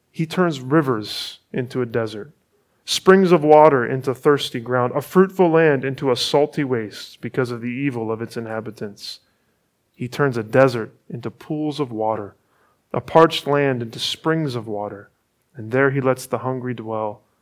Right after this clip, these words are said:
and they establish a city to live in. They sow fields and plant vineyards and get a fruitful year,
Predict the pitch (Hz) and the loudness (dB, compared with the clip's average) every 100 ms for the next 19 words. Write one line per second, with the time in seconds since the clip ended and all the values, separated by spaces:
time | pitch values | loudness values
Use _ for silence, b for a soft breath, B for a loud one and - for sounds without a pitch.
0 | _ _ - 113 117 107 - 131 127 127 | _ _ -12 -4 -4 -4 0 0 0 -2
1 | 127 - - 120 117 117 113 117 113 107 | -6 -8 -6 -6 -6 -8 -8 -8 -10 -16
2 | - _ _ _ _ _ _ _ - 139 | -20 _ _ _ _ _ _ _ -2 -2
3 | 127 156 131 - 143 135 120 110 - - | 2 0 0 -4 -4 -2 -4 -6 -16 -16
4 | _ _ _ - 107 - 139 135 123 131 | _ _ _ -14 -14 -2 -2 -2 -4 -4
5 | 120 113 107 - - _ _ _ 113 110 | -6 -10 -12 -16 -16 _ _ _ -10 -2
6 | 139 139 147 143 139 127 117 117 107 | -2 -2 -6 -6 -8 -8 -8 -10 -10